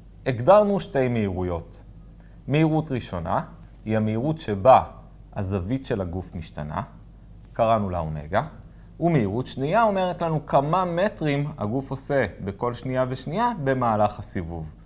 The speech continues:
קראנו לה גם מהירות קווית. את המהירות הקווית, V, מצאנו על ידי גזירה של הוקטור R. למהירות הקווית, מצאנו שיש גודל שהוא קבוע, R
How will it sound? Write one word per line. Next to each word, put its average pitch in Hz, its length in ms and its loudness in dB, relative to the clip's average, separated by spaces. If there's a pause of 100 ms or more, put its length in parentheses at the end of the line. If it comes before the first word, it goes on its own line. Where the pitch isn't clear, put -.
(340)
קראנו 180 320 2
לה 156 120 8
גם 123 340 4
מהירות 90 380 -4
קווית. 82 520 -8 (520)
את 95 120 -6
המהירות 110 420 0
הקווית, 190 600 -4 (160)
V, 175 40 0 (140)
מצאנו 190 400 0
על 170 80 -2
ידי 151 220 2
גזירה 123 500 2 (300)
של 104 220 -2
הוקטור 85 580 -4
R. - 20 -4 (1300)
למהירות 101 500 2
הקווית, 87 580 -6 (500)
מצאנו 208 400 4
שיש 160 260 2
גודל 147 400 6
שהוא 123 280 -4
קבוע, 95 400 0 (180)
R - 40 2